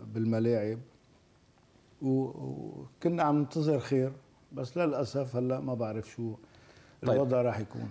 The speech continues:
Speaker 2: كوتش، ال-، الأساس اليوم بالموضوع، يعني، آه، وين المشكلة؟ عم تتفضل وتحكي، وين المشكلة إذا فاتت إنه هن موجودين وجهة تانية فاتت لحتى هالنادي، مثل ما بيقول الرئيس الحالي للنادي إلي مشنتف،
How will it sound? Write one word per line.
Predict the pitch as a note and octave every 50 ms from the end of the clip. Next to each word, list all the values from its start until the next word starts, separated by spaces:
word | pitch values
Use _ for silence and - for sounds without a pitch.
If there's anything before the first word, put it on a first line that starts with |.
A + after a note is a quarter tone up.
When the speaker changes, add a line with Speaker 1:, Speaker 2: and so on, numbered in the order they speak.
| - -
Speaker 2:
كوتش، | - E3 D#3+ D#3 D#3 -
ال-، | E3 - G3 F#3 - -
الأساس | D#3+ D3+ C3 D3 D#3 D#3 - G3 F#3+ F3 - -
اليوم | D3 G#2 A2 A2+ A2+ G#2+ G#2
بالموضوع، | G#2 G#2+ G#2+ G#2 G#2+ G#2+ G#2+ A#2+ B2 B2+ C3 C3 A#2+
يعني، | A2+ A2+ A#2 A#2 A#2 A#2 A#2 - A2 A#2+
آه، | - - - -
وين | C#3+ D#3+ G3 G#3 G3+
المشكلة؟ | F3 C#3+ C3 C3 C3 - - A#2+ A2+
عم | A2 A#2
تتفضل | - C3 - - E3 D3+ C3+ C3+ B2+
وتحكي، | A#2+ - - - - - C3
وين | C#3 E3+ G3
المشكلة | G3+ F#3+ F#3 E3+ - - - C3 A#2+
إذا | A#2 A2 A#2+ A#2
فاتت | - - C#3 C3+ C3 C3+ A#2+ - - - - B2
إنه | - - C3+ B2+ B2 B2+ C#3+
هن | E3+ D#3+ C#3
موجودين | B2+ B2+ A#2+ A2+ A2+ A#2+ A#2 A#2 B2+ C3+ C#3+
وجهة | D#3 D#3 D3 F3+ G3 E3+ D#3+
تانية | D#3+ - E3 E3 D#3+ D#3 C#3+
فاتت | C3 - D#3 D3+ D3 D3+ D#3 C#3+ C3+
لحتى | C#3+ C3 - D#3 D3+ - D3
هالنادي، | C#3 C3 C3+ C3+ C#3 D3 D3+ C#3+ B2+ A#2+
مثل | A#2+ A#2 A#2+
ما | A#2 A#2
بيقول | A2+ C3 B2 C#3 C3 A#2+
الرئيس | A2+ A2 A#2 A#2 B2 A#2 - C3
الحالي | A2+ - - A#2+ A#2+ A#2 A2 G#2+
للنادي | G#2+ G#2+ G#2 A2 A#2 A#2+ A#2 A#2 G#2 A#2
إلي | B2 A#2+
مشنتف، | A2+ A2+ - A#2+ A2+ G#2+ - A#2 A#2